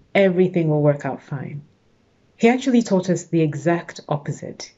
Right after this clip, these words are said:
In John chapter sixteen, verse thirty-three, Jesus said, "I have told you these things so that in me you may have peace.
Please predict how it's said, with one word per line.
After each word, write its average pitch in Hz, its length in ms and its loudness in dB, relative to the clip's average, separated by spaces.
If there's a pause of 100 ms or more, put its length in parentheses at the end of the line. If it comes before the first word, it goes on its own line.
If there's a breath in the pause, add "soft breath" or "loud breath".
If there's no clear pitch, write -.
(680)
In 170 300 6
John 208 560 0
chapter 180 300 -4
sixteen, 175 520 -2
verse 156 220 -2
thirty-three, 165 720 -2 (840)
Jesus 190 360 -6
said, 160 340 -6 (540 soft breath)
"I 190 60 0
have 180 200 -2
told 233 340 2
you 208 120 0
these 180 260 0
things 147 500 -4 (100)
so - 200 0
that 165 320 0
in 208 300 2
me 165 480 0 (180)
you 175 160 2
may 170 140 4
have 156 340 -4
peace. - 540 -10